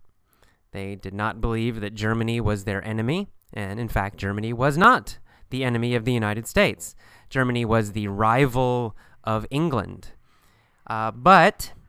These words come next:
the, uh, Woodrow Wilson government wanted to fight in the war, right? They wanted to join the war. But the problem was the American people did not want to do it.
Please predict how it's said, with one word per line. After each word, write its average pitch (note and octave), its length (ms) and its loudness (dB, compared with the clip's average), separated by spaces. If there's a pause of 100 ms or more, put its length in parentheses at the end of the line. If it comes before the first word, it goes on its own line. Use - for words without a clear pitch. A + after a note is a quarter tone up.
(720)
the, C3+ 420 -2
uh, B2 160 2
Woodrow D#3 360 6
Wilson D3+ 440 6
government B2+ 440 2
wanted D3 640 0
to C#3 380 2
fight - 600 2
in C3+ 140 -2
the B2+ 80 0
war, A#2 460 -2 (720)
right? C3 160 -8
They A#2 120 -2
wanted B2 320 -2
to B2 80 -4
join A#2+ 360 0
the A2+ 80 -2
war. G2+ 380 -6 (180)
But - 240 -8
the A#2+ 80 -8
problem E3+ 460 8
was C3 320 4
the D3 100 -2
American D3 380 2
people D3 280 -2
did B2+ 200 -2
not C#3 260 4
want C3 340 0
to C#3+ 80 -2
do E3 200 8
it. - 300 2